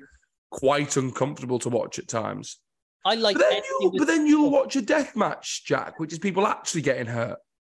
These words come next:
Speaker 2: Yeah, I know. I'm a complex man.
Speaker 1: That is strange.
Speaker 2: But anything with, like, good Northern dialogue, I love.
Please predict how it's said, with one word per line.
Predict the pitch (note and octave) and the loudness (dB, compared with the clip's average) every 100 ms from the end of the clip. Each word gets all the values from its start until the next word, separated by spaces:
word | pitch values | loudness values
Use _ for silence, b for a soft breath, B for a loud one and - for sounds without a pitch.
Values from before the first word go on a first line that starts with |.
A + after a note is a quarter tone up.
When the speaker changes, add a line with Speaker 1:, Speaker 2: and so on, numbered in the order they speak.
| _ - | _ -4
Speaker 2:
Yeah, | C4 A#3 A3 _ _ | -2 0 -4 _ _
I | F#3+ | -8
know. | G3+ A3 F#3+ - - | -4 -2 -2 -6 -10
I'm | F#3 | -8
a | |
complex | F#3+ - G#3+ G#3 G3+ - | -8 -8 -8 -6 -8 -6
man. | G#3+ G#3+ E3+ - _ | -6 -6 -6 -10 _
Speaker 1:
That | - - | -2 2
is | G#3+ | 0
strange. | - A3 G#3 D#3 C3 - _ _ _ _ - | 2 2 2 0 -4 -10 _ _ _ _ -4
Speaker 2:
But | G#3 | -2
anything | A#3+ C4+ C4 A3+ | 0 0 0 2
with, | G#3 F#3 | 2 2
like, | F3+ D#3+ | 0 -2
good | - F3+ | 0 0
Northern | D#3+ F3 E3+ E3 D3+ | 0 -2 -2 -2 0
dialogue, | D#3 D3 A#2 A#2 - | 2 2 2 -4 -8
I | - | -6
love. | C#3 B2+ G#2+ | -6 -6 -12